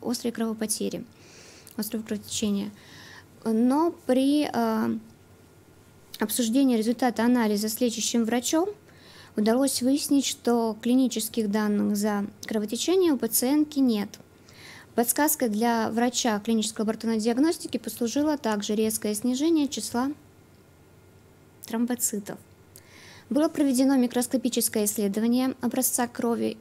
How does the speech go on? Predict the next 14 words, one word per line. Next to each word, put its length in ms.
и, 260
э, 600
там 180
было 220
обнаружено 720
наличие 480
микросгустков. 840
Провели 320
повторное 540
взятие 400
в 40
пробы, 440
и, 320
э, 380